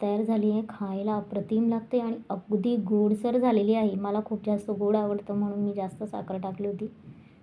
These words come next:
तुम्ही कमी प्रमाणात घ्या, तुम्हाला जसं आवडेल तसं.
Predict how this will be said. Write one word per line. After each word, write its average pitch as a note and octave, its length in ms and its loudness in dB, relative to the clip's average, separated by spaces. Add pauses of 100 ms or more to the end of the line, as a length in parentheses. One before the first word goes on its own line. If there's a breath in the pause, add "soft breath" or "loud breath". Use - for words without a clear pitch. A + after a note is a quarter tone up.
(180)
तुम्ही G3+ 200 -2
कमी G3 260 -2
प्रमाणात G3 480 -6
घ्या, G#3 280 0 (100)
तुम्हाला G3 280 -2
जसं F#3+ 300 -6
आवडेल F#3 360 -2
तसं. A3+ 260 -6